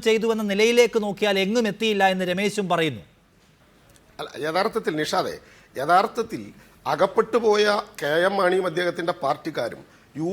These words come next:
Speaker 2: ഡി എഫിനകത്ത് ഇപ്പോൾ വിലപേശൽ നടത്തിക്കൊണ്ടിരിക്കുകയാണ്. അത് തന്നെയാണ് ഇവിടെ ഏറ്റവും പ്രധാനപ്പെട്ട പ്രശ്നം.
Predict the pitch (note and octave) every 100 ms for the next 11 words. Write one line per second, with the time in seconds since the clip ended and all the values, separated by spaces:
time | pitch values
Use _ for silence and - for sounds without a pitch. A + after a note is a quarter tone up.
0 | G#3 G#3+ A3 - D#3 E3+ F#3+ F3+ F3+ E3+
1 | D3+ D#3+ F3+ F3+ F3+ D#3 D3+ D3 C#3+ A#2
2 | F#2+ D2 - C#3 A3+ A#3+ B3 A#3+ A3 G#3+
3 | A3+ G3+ G#3 G3 G3 E3 D#3 -